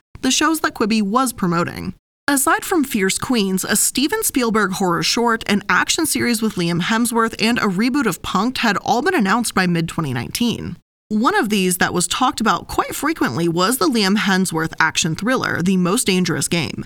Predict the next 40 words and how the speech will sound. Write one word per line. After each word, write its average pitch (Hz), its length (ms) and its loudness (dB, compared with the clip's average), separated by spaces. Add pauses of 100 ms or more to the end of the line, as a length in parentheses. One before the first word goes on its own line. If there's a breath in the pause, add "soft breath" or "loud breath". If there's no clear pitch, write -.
(340)
Some 392 180 2
sources 233 360 0
even 180 200 2
said 180 220 0
that 202 100 0
it - 80 0
was 233 140 0
truly 330 260 0
one 285 120 2
of 214 100 0
the - 80 2
best 180 340 -2
movies 262 360 0
out 254 200 0
there, 170 140 0
and 196 180 2
for 202 140 0
Quibi 254 280 2
to - 120 -4
exclusively 190 600 0
own 254 180 0
it, 190 200 -2
well, 269 300 0
that 233 220 2
was 233 100 0
a 226 80 0
fantastic - 600 0
move 185 180 2
on 143 100 -2
their 107 140 -2
part. - 380 -2 (340)
However, - 420 0
people 208 260 -2
complained 247 480 2
about 190 180 0
how 208 140 2
the 202 80 2
movie 165 240 0
was 151 220 -4
released, 175 460 -4